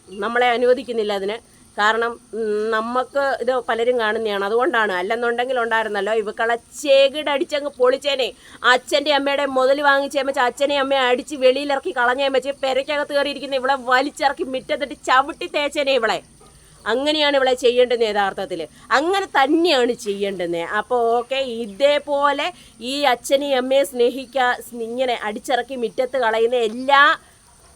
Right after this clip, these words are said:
പന്നം പിടിച്ച മോളുമാരും മോന്മാരും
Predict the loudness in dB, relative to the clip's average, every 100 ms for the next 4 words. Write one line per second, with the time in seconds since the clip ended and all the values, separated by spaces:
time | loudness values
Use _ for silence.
0 | -20 -20 _ -20 -18 -2 0 2 2 0
1 | -2 -2 -2 -4 -6 -20 0 4 4 4
2 | 2 2 0 -6 _ -20 -20 -20 -6 2
3 | 2 2 2 0 -2